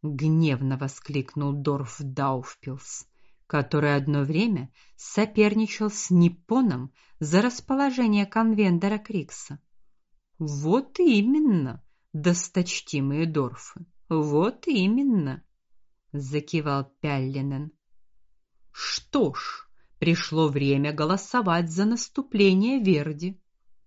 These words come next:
Наступление по всем направлениям", воскликнул конвендор, поднимаясь с мешка. "Голосовать! Йоу! Йоу, голосовать!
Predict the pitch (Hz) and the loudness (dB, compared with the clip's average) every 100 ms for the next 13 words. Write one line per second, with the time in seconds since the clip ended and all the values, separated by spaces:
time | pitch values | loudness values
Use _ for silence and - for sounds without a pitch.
0 | - 151 160 156 - 147 - 139 143 160 | -4 0 0 -2 -8 -10 -6 -2 2 2
1 | 160 156 156 156 160 - - - 208 269 | 2 0 -2 -4 -4 -10 -12 0 2 2
2 | 143 135 135 139 131 131 139 135 127 131 | 0 -2 -6 -6 -4 -2 -2 -4 -6 -10
3 | 135 - _ - - _ _ - 269 277 | -14 -18 _ -20 -20 _ _ -8 -4 -4
4 | 269 - 226 196 - 160 147 - 151 151 | -6 -10 -2 -2 0 -4 -4 -4 -4 -2
5 | 156 269 302 165 143 _ - _ _ - | -2 -2 -2 -4 -8 _ -20 _ _ -4
6 | 294 277 277 226 196 185 190 - 202 208 | 0 4 4 4 2 0 -4 -4 -2 -2
7 | - - 147 135 - _ _ _ - _ | -6 -8 -8 -8 -14 _ _ _ -20 _
8 | _ _ - - 139 160 226 269 - - | _ _ -20 -16 -4 -2 0 -2 -6 -2
9 | 330 370 392 330 262 - - 151 139 156 | 0 0 0 0 -2 -6 -8 -6 -6 -4
10 | 302 381 320 233 190 147 147 _ _ - | -2 0 0 2 2 0 -6 _ _ -20
11 | _ _ - 139 131 262 381 392 285 208 | _ _ -12 -10 -2 2 4 4 4 2
12 | 156 170 240 277 - 339 349 381 311 185 | 2 -2 -4 -6 -6 -6 -4 -2 -2 -2
13 | 175 - | -8 -18